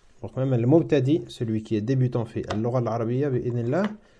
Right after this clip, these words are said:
pourra facilement comprendre le sens voulu dans ses explications. Et il s'est appuyé pour écrire ce livre, et comme c'est le cas de al-ulama wa talabat al-ilm, il s'est appuyé des livres de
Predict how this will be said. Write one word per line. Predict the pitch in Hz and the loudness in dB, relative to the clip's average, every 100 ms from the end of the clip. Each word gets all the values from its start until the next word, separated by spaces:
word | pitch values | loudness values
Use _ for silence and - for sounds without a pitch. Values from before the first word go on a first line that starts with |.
| _ _ - - | _ _ -20 -8
pourra | 123 135 143 - | 0 4 2 0
facilement | - 185 - 165 156 | 0 0 2 0 0
comprendre | - 147 - 208 160 92 - _ _ _ - _ _ _ | 0 -4 -2 0 0 -2 -8 _ _ _ -20 _ _ _
le | - 120 | -6 -6
sens | 127 156 127 | -4 -2 0
voulu | 123 151 196 | 0 -2 0
dans | 120 101 - - - - | 0 -2 -6 -16 -20 -10
ses | - 113 | -6 -6
explications. | - - 107 - - - _ _ _ - | -6 -4 -4 -4 -12 -14 _ _ _ -6
Et | 113 | -4
il | 127 | -2
s'est | 139 | 0
appuyé | 139 139 165 175 156 - - _ _ _ - - | 0 0 4 6 6 4 -16 _ _ _ -20 -10
pour | 127 - - | -8 -8 -6
écrire | 131 135 127 | -4 -2 -4
ce | - | -2
livre, | 117 147 151 - - _ _ _ _ _ _ _ _ - | 0 2 2 -2 -16 _ _ _ _ _ _ _ _ -8
et | 120 | -8
comme | 131 127 | -2 -2
c'est | 127 123 | -2 -2
le | 110 | -2
cas | 110 135 | 0 0
de | 110 104 - - _ _ - | 0 0 -2 -12 _ _ -6
al-ulama | 107 95 123 123 120 120 - | -4 -2 0 0 0 -2 -6
wa | 110 | -8
talabat | 117 120 120 120 113 | -4 -2 -2 -2 -2
al-ilm, | 107 127 131 131 - _ _ | 0 2 2 0 -8 _ _
il | - 127 | -8 -4
s'est | 135 | -2
appuyé | 127 156 180 | 2 6 6
des | 135 117 - 131 | 6 4 0 0
livres | 139 170 131 | 4 4 4
de | 117 82 | 0 -2